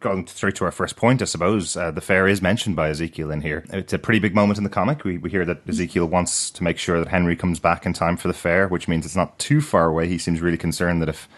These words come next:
uh, if Henry goes away to the hilltop, um, that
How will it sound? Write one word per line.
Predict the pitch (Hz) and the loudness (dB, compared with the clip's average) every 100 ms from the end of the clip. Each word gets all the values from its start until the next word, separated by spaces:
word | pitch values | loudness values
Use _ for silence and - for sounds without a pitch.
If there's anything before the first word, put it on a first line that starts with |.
| - - | -20 -12
uh, | 78 80 | -4 -2
if | 87 - | -2 -6
Henry | - 90 85 | -2 2 2
goes | 85 82 | 2 2
away | 80 85 87 | 2 2 2
to | 82 | 0
the | 82 | 0
hilltop, | 95 - 101 - - - - - | 0 2 0 0 -18 -20 -20 -6
um, | 82 78 78 - | -2 0 -2 -4
that | 82 78 - | -2 -2 -4